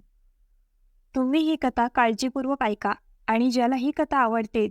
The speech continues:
त्याचे शेकडो पाप नष्ट होतात आणि त्यांचे दारिद्र्य नष्ट होते. मग देवी रुक्मिणी म्हणते, "प्रभू, मी ही कथा नक्कीच पूर्णपणे लक्षपूर्वक ऐकेन. कृपया मला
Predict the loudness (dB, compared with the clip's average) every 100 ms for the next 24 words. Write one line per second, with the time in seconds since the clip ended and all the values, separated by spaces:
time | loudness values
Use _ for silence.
0 | 0 0 0 -2 -2 -2 -2 2 0 0
1 | -6 -4 -4 0 0 0 _ _ _ _
2 | _ -2 -2 0 -2 0 0 2 0 0
3 | 0 0 -2 -2 -4 -4 -8 -10 _ _
4 | _ _ _ _ 2 4 2 2 2 0
5 | 0 0 2 2 0 0 -2 -4 _ -2
6 | -2 0 -4 -6 _ _ _ 0 2 2
7 | 2 0 0 0 -2 -6 -6 -4 0 2
8 | 2 0 -4 -6 _ _ -2 -2 -2 -2
9 | -2 -2 -2 -2 -2 -6 -6 _ _ _
10 | _ _ _ _ -2 2 2 2 2 2
11 | 0